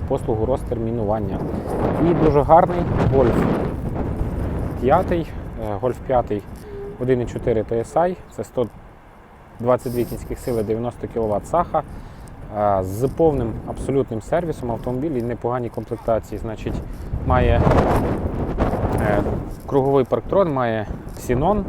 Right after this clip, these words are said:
присутній передній, має хром-пакет автомобіль,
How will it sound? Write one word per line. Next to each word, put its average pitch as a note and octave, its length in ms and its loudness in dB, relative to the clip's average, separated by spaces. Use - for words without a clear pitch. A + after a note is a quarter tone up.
присутній D#3 540 4
передній, C#3+ 460 4
має B2+ 400 4
хром-пакет C#3+ 640 4
автомобіль, D3 640 0